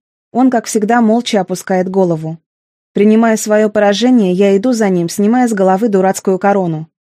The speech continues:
Счастливые Пьер и Капюсин идут впереди нас, держась за руки и обсуждая, как проведут каникулы. Квантон неожиданно обнимает меня и шепчет: «Вот мы и выросли». «Думаешь, чтобы вырасти, достаточно окончить школу?» рисковато спрашиваю я.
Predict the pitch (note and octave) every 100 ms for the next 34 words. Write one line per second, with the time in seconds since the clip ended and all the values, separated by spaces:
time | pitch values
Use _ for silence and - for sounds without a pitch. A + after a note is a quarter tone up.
0 | _ _ _ _ _ - - C4 D4+ E4+
1 | C#4+ C4 A#3+ C#4 B3+ A#3 G#3+ A3+ C#4 C#4+
2 | G#3+ C4 - A3+ A3 G3+ G#3 G#3 B3+ -
3 | G3 G#3+ D4+ B3 A#3 C#4 B3+ A3 G3 -
4 | G3+ G3 C4+ B3 A#3 - G3 F#3 F#3+ G3
5 | G3 F3+ F3 D#3+ D#3 - _ _ _ -
6 | G3+ C4 C#4 G#3 G3+ G3+ G3 A#3+ A3+ G#3
7 | G3 G3+ A3 B3+ A#3+ G3+ G3+ A3 - F#3
8 | - F3+ - _ _ _ _ F3+ A#3 A#3+
9 | A3+ F#3 E3+ D#3+ - D#3 D#3+ _ _ _
10 | _ _ - B3 C4+ B3+ B3+ B3 B3+ B3+
11 | B3 A#3+ A3+ A3+ A#3+ B3 - A#3+ A3+ A#3+
12 | A#3 A#3+ - E4 C#4+ F3 F3+ F#3 G3+ -
13 | G#3 B3+ B3+ - A#3+ G3 - F3 E3+ E3
14 | D#3